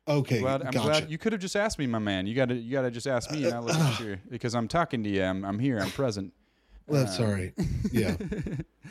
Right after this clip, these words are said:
Speaker 2: So Channing
Speaker 1: Um,
Speaker 2: Tatum is there.
Speaker 1: ch-, and I do
Speaker 2: And
Speaker 1: love
Speaker 2: he's
Speaker 1: that
Speaker 2: got
Speaker 1: he
Speaker 2: a broken
Speaker 1: has an
Speaker 2: arm.
Speaker 1: arm.
Speaker 2: <laughs>
Speaker 1: Yes, I do love
Speaker 2: I just
Speaker 1: that.
Speaker 2: wanted you to laugh with that with me 'cause I thought it was so funny. And
Speaker 1: Yeah,
Speaker 2: I
Speaker 1: 'cause he, he just, he, and he also wears it well, where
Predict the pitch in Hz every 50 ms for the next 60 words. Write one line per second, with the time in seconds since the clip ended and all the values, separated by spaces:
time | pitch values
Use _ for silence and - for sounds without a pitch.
0 | - - - 190 - - - - 143 139 135 127 120 113 107 104 98 95 95 -
1 | 165 143 127 123 120 117 123 160 262 190 160 160 160 135 117 110 104 101 107 123
2 | 143 139 - - - _ _ _ _ - - 135 131 127 127 127 113 113 113 117
3 | 123 127 135 131 135 131 131 127 120 123 104 127 127 127 127 131 123 120 - -
4 | 135 117 117 123 - - 127 - 135 120 113 107 107 110 113 127 147 214 - 110
5 | 107 107 104 523 - 113 127 165 180 220 220 - - - - - 240 220 - 226
6 | 214 - 185 101 139 143 - 139 131 127 127 123 110 107 110 120 139 139 143 139
7 | 131 117 101 101 - 110 127 123 202 208 226 269 311 381 415 311 - 247 247 262
8 | 302 330 262 226 196 196 214 220 240 285 - 330 311 240 - 254 254 262 269 -
9 | 196 247 262 254 185 - 247 247 226 240 254 254 240 247 220 190 185 185 180 180
10 | - 269 302 311 311 294 269 233 - - 233 240 240 262 - - _ - 196 208
11 | 208 214 220 220 226 - _ _ _ _ _ _ _ _ _ _ _ _ _ -
12 | - - - - - _ _ - - - - 135 139 330 349 196 143 - 165 143
13 | 143 180 180 180 180 151 180 196 190 175 170 165 - 180 - - 190 196 190 160
14 | 175 175 175 185 190 190 196 202 - 190 160 123 131 143 170 156 131 - 135 104
15 | 101 107 113 117 113 110 107 104 101 107 107 107 101